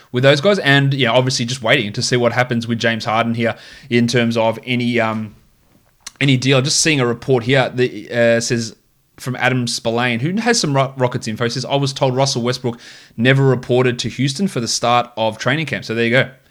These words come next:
So, uh, Westbrook was just out. He just said, um, "I'm not coming in." Um, maybe this does mean Harden stays. I, I, I don't know. I'm really, really interested to see what this means. I, I think Harden probably is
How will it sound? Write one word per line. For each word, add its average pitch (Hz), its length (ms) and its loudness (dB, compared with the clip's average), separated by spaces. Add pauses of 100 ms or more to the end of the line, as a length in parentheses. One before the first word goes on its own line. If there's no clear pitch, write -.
(260)
So, 120 360 0
uh, 120 140 6
Westbrook 131 320 -2
was 120 120 -6
just 117 200 -4 (180)
out. 113 300 2
He 107 100 -6
just 110 180 -8
said, 113 120 -2
um, 110 260 -4
"I'm 117 80 -4
not 113 140 -2
coming 120 220 0
in." 165 180 0
Um, 135 640 0 (100)
maybe 147 400 0
this 202 140 0
does 185 200 2
mean 151 180 2
Harden 120 280 2
stays. 104 280 -4
I, 117 200 -6
I, 123 120 -2 (100)
I 127 40 0
don't 147 400 0
know. 113 260 0 (360)
I'm 123 180 2
really, 147 320 4
really 139 320 4
interested 123 380 -4
to 117 80 -6
see 117 180 0
what 113 220 -2
this 113 160 -6
means. 117 260 0
I, - 200 -4
I 147 80 2
think 220 180 0
Harden 139 380 2
probably 123 500 0
is 131 180 2